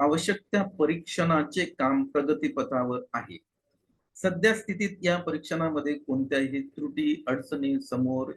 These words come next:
येताना दिसून येत नाहीत. बघा, पवित्र पोर्टल मार्फत करण्यात येत असलेल्या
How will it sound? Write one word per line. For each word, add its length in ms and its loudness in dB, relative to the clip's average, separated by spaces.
येताना 560 -2
दिसून 400 -4
येत 140 -4
नाहीत. 340 -4
बघा, 300 4
पवित्र 360 2
पोर्टल 320 0
मार्फत 460 -4
करण्यात 280 -2
येत 200 -8
असलेल्या 360 -4